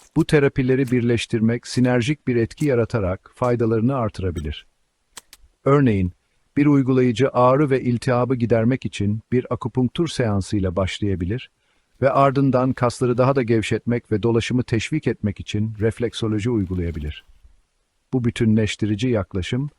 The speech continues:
ağrı ve işlev bozukluğunun birçok yönünü hedefleyen daha kapsamlı bir tedavi planına olanak tanır.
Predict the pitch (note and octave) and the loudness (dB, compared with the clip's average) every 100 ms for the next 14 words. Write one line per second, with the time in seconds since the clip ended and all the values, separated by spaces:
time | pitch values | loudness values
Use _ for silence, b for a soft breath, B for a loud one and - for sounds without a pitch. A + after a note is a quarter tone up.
0 | _ _ - A#2+ B2 D3 C3 A2+ G#2+ C3+ | _ _ 0 2 4 2 0 -2 -4 -2
1 | C3+ A2+ G2 A2 G#2 G#2 G2+ G#2 F#2+ D3+ | 0 0 -4 -4 -4 -2 0 0 0 -2
2 | - A#2+ - A2+ G#2 G2+ F#2 G#2 A2 G#2 | -2 -4 -4 -2 0 0 0 0 -2 -4
3 | A2 G#2+ G#2 G2+ _ _ _ A#2+ C3+ - | -4 -4 -4 -6 _ _ _ 0 0 0
4 | B2 - A#2 A#2 B2+ A2+ G#2 - G#2 A2 | -2 -2 -2 0 0 0 -2 -2 -2 -2
5 | G#2+ B2 G2+ F#2 F2+ F2 E2+ E2 E2 - | -2 -4 -4 -2 -2 -4 -4 -6 -8 -10
6 | D2+ D2+ - | -10 -10 -14